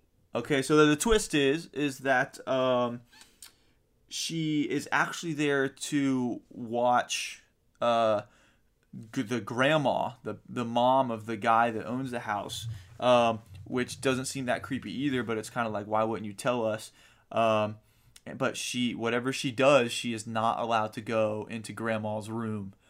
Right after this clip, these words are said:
Um, and so then she does, like, so many seventies things happen. She orders a pizza, um,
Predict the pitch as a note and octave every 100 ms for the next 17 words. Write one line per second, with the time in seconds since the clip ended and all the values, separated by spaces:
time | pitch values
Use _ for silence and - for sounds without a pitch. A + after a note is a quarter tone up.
0 | _ _ _ - A2+ A2 G#2 G2+ G2 -
1 | _ _ _ _ _ - B2 A#2+ A#2+ A2+
2 | A2 G2+ - _ _ _ _ _ - -
3 | C3 C3 B2+ - E3 E3 E3+ E3 E3 -
4 | - E3 D#3+ - G#3 G#3 G3+ F3+ D#3+ -
5 | C3+ C3+ A#2 C3 G#2 - - A2+ C#3 C3
6 | A#2+ C#3 C#3 A#2 - - G2 F#2+ _ _
7 | _ - A#2 A2+ A2 A2 G#2+